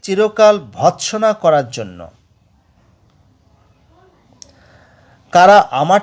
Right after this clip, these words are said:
চেয়ে বেশি বোকা এবং কারা আমার চেয়ে বেশি বিশ্বাসহীন। এই লাইনটির দ্বারা যেটি বোঝানো হচ্ছে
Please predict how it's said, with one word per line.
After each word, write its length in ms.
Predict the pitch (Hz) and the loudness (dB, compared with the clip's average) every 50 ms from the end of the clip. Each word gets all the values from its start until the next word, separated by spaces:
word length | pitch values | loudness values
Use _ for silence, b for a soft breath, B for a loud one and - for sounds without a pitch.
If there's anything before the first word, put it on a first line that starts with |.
| - - | -4 -8
চেয়ে 200 | - 214 202 180 | -6 -6 -6 -6
বেশি 440 | 143 131 147 151 147 - - 175 | -6 -8 -8 -8 -8 -8 -10 -12
বোকা 600 | 151 117 120 120 123 120 123 170 180 202 240 294 285 _ _ _ _ | -12 -12 -12 -12 -12 -8 -4 -2 -2 -2 -4 -6 -12 _ _ _ _
এবং 320 | - 139 139 151 165 165 147 160 | -12 -8 -6 -6 -6 -6 -6 -2
কারা 400 | - 151 147 151 156 151 143 - | 0 2 4 4 4 2 0 -2
আমার 280 | - 131 139 147 151 147 - - | -6 -6 -2 -2 -2 -2 -4 -8
চেয়ে 240 | - - 151 139 127 | -12 -10 -8 -8 -10
বেশি 560 | 113 107 123 123 - - - 127 117 104 - _ _ _ | -10 -12 -10 -10 -8 -8 -8 -10 -12 -14 -16 _ _ _
বিশ্বাসহীন। 960 | 107 101 98 127 120 117 - - - - 160 143 - - - - - - - _ _ _ _ _ _ _ _ _ _ _ _ _ _ _ _ _ _ _ _ _ _ _ _ _ _ _ _ _ _ _ _ _ _ _ _ _ _ _ _ _ _ _ _ _ _ _ _ _ _ _ _ _ _ _ _ _ _ _ _ _ b b b b b b b b b b b b b b _ _ _ | -20 -16 -14 -10 -8 -8 -8 -6 -6 -4 -4 -4 -6 -8 -12 -14 -18 -20 -20 _ _ _ _ _ _ _ _ _ _ _ _ _ _ _ _ _ _ _ _ _ _ _ _ _ _ _ _ _ _ _ _ _ _ _ _ _ _ _ _ _ _ _ _ _ _ _ _ _ _ _ _ _ _ _ _ _ _ _ _ _ b b b b b b b b b b b b b b _ _ _
এই 160 | - 208 254 | 2 2 4
লাইনটির 540 | 262 247 208 208 233 247 247 - 302 247 175 | 6 6 4 4 4 0 -4 -8 -10 -10 -10
দ্বারা 300 | 143 139 98 - - - _ _ _ _ _ _ _ _ _ _ _ _ - | -12 -14 -14 -14 -16 -20 _ _ _ _ _ _ _ _ _ _ _ _ -14
যেটি 220 | 135 156 151 180 | -12 -8 -6 -6
বোঝানো 460 | 170 139 147 156 151 170 190 202 220 208 | -4 -2 -2 -2 0 0 0 2 0 0
হচ্ছে 420 | 208 214 214 - - - 262 302 | -2 -4 -6 -8 -8 -6 -6 -6